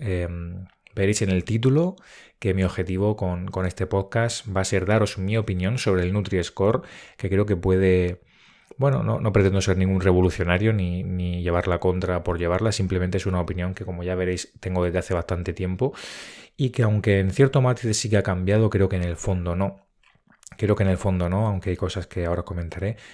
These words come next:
Simplemente este podcast será para dar mi opinión y mi punto de vista. Creo que puede ser interesante para todos los que, bueno, estáis un poquito al tanto de las cuestiones alimentarias, tanto para los que estáis como para los que no,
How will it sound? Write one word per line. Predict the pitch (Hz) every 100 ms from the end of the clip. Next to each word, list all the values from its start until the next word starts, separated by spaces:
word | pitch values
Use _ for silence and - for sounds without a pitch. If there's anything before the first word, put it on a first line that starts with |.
| -
Simplemente | - 95 95 95 90 90 - -
este | 101 - 92
podcast | 92 101 90
será | 92
para | 85 87
dar | 90 92
mi | 92 90
opinión | 85 87 87 113 143 -
y | -
mi | 101
punto | 92 101 95
de | 90
vista. | 90 95 - 127 - - - -
Creo | 98
que | 95
puede | 95 92
ser | 92
interesante | 90 87 87 90 95 120
para | 104 90
todos | 95 92
los | 90
que, | - 90 87 87 90
bueno, | 90 107 139 131
estáis | 104 101 92
un | 101 90
poquito | 87 92 87
al | 85
tanto | 95 101 92
de | 90
las | 87 -
cuestiones | 85 - 92 92
alimentarias, | 90 85 85 85 95 117 131 -
tanto | 92 87 92 92
para | 95
los | 95
que | 87
estáis | 90 151
como | - 143
para | 98 90
los | 85
que | -
no, | 85 82